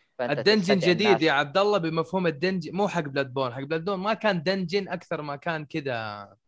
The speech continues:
Speaker 2: الدنجن اللي في Elden Ring
Speaker 1: Summoning
Speaker 2: أحلى
Speaker 1: area،
Speaker 2: وأحسن.
Speaker 1: كان أنت تروح لهناك.
Speaker 2: أيوه.
Speaker 1: بينما
Speaker 2: أحلى
Speaker 1: هنا هي
Speaker 2: وأحسن.
Speaker 1: موجودة في مكانها، أنت
Speaker 2: صحيح.
Speaker 1: تروح لها و-، وتحصل كهف، آه، تحصل لك حفرة، جدار، غرفة معينة تخش عليها،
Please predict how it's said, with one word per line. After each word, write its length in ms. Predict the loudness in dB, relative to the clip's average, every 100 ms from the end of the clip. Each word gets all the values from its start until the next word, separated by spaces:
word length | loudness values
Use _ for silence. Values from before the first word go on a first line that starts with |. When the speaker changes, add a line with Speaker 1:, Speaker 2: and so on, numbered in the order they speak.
| _ -20 _ _ _ -8
Speaker 2:
الدنجن 420 | -2 0 2 0
اللي 120 | 0
في 120 | -2
Elden 80 | 6
Ring 40 |
Speaker 1:
Summoning 340 | 8 10 8 6
Speaker 2:
أحلى 440 | 4 6 10 10
Speaker 1:
area، 200 | 8 4
Speaker 2:
وأحسن. 140 | 0 4
Speaker 1:
كان 200 | 4 4
أنت 200 | 4 2
تروح 380 | 4 6 6
لهناك. 340 | 4 -2 2 2
Speaker 2:
أيوه. 160 | 0 -10 -8 4
Speaker 1:
بينما 380 | 4 4 4
Speaker 2:
أحلى 140 | 6 6
Speaker 1:
هنا 160 | 6
هي 100 | 8
Speaker 2:
وأحسن. 140 | 8 8
Speaker 1:
موجودة 460 | 4 4 4 8
في 180 | 8 6
مكانها، 840 | 4 4 6 6 6 2 4 4 4 -4 _ -4
أنت 120 | -2 2
Speaker 2:
صحيح. 220 | 2 4
Speaker 1:
تروح 300 | 4 4 4
لها 240 | 6 8
و-، 220 | 8 6 -2
وتحصل 720 | -10 -2 2 2 2 -4 -2
كهف، 640 | 6 10 10 6 -6 _ _ _ _ _
آه، 100 | -2
تحصل 460 | -2 -2 -8 -4 -2
لك 100 | -2
حفرة، 760 | 0 0 2 6 8 10 8 4
جدار، 720 | -4 -4 6 8 10 8 6
غرفة 420 | 4 -2 -4 -4 -8
معينة 460 | -4 -4 -2 -4
تخش 300 | -4 -6 -4
عليها، 460 | -2 0 0 0